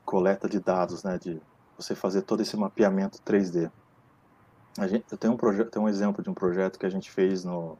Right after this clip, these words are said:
Museu de Finas Artes aqui de Boston. É, é, Boston Fine Arts Museum, Museum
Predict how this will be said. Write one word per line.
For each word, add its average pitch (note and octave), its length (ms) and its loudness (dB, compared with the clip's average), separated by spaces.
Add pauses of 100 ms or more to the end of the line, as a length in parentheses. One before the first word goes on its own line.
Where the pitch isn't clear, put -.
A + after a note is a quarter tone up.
(760)
Museu F#2 420 6
de E2+ 380 0 (640)
Finas F#2 320 0
Artes F#2+ 320 2
aqui E2+ 180 -6
de E2+ 120 -8
Boston. G#2 480 -2 (500)
É, F2 40 -10
é, D#2+ 480 -10 (1600)
Boston G2+ 400 -4
Fine F#2 340 -4
Arts F#2+ 260 -4
Museum, - 420 -4 (100)
Museum F#3+ 260 -2